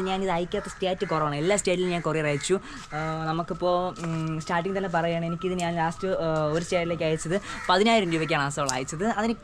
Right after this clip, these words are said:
കള്ളമോ ചതിയോ ഒന്നുമില്ല, കാരണം ഈ വീഡിയോ കാണുന്നവർക്കറിയാം, നമ്മളെ കയ്യിൽ നിന്ന് സാധനം മേടിക്കുന്നവർക്കറിയാം. അപ്പം ആറായിരം രൂപയ്ക്ക് ഞാൻ ആസോൾ ഒരു സ്റ്റേറ്റിലേക്ക് അയച്ചിട്ടുണ്ട്. അപ്പോൾ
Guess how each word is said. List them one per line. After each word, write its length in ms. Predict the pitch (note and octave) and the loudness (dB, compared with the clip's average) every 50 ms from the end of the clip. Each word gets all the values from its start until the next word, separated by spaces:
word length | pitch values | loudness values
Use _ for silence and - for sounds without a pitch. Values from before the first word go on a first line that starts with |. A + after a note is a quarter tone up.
| - - | -2 0
കള്ളമോ 440 | G#3 G#3 A3 B3 B3 A#3+ A#3 A#3 A#3+ A3+ - | 0 2 2 2 4 4 4 2 2 2 2
ചതിയോ 300 | A3 G3 G#3+ A3 A3 G#3 G3 | 0 2 2 2 2 2 2
ഒന്നുമില്ല, 300 | G3+ G#3 G#3 F#3+ E3+ D#3+ | 0 -2 0 0 0 2
കാരണം 360 | C#3+ D3 C#3+ D3+ E3 F3 F3+ F3 F3+ | 2 2 0 0 0 0 0 0 0
ഈ 40 | |
വീഡിയോ 200 | F3 F3 F3+ F#3 F#3 F3+ | 2 2 2 2 0 0
കാണുന്നവർക്കറിയാം, 640 | F3+ F#3 F#3+ F#3+ F#3+ F#3+ G3 - F#3 F3+ F3+ E3+ D#3 | 0 0 0 0 -2 -2 0 0 0 0 0 0 0
നമ്മളെ 200 | D3+ D#3 D#3+ D#3+ | 2 2 2 2
കയ്യിൽ 120 | D#3 D#3+ | 2 2
നിന്ന് 140 | D#3 D#3 E3 | 2 2 2
സാധനം 220 | D#3 D#3 D#3+ D#3 | 2 2 2 0
മേടിക്കുന്നവർക്കറിയാം. 640 | D#3 D3+ D3+ D3+ D#3+ D#3+ D#3+ D#3 D3+ C#3 C3 B2 C3+ | 0 -2 -2 -2 -2 -2 -2 0 0 0 0 0 0
അപ്പം 200 | C#3 D#3+ F3+ G3 - - - - - - E3 E3 | 0 0 0 -2 -2 -4 -6 -4 -2 0 2 4
ആറായിരം 280 | F3+ G3 G#3 G3+ G3 | 4 6 4 4 4
രൂപയ്ക്ക് 200 | F#3 F3+ F3 E3 | 2 0 0 2
ഞാൻ 120 | E3+ D#3+ D3+ | 2 2 2
ആസോൾ 240 | D3+ - E3 D#3 D#3 | 2 2 2 2 4
ഒരു 200 | D3+ D#3 E3 E3 - | 2 2 2 0 0
സ്റ്റേറ്റിലേക്ക് 380 | - D#3 D3+ D3 D3+ D3 C#3+ | 0 -2 0 0 0 0 0
അയച്ചിട്ടുണ്ട്. 360 | C3+ C3+ C#3 C#3+ C3+ C3+ C#3 C3+ | 0 0 0 0 0 0 0 0
അപ്പോൾ 200 | B2 D#3+ F#3 | 2 2 2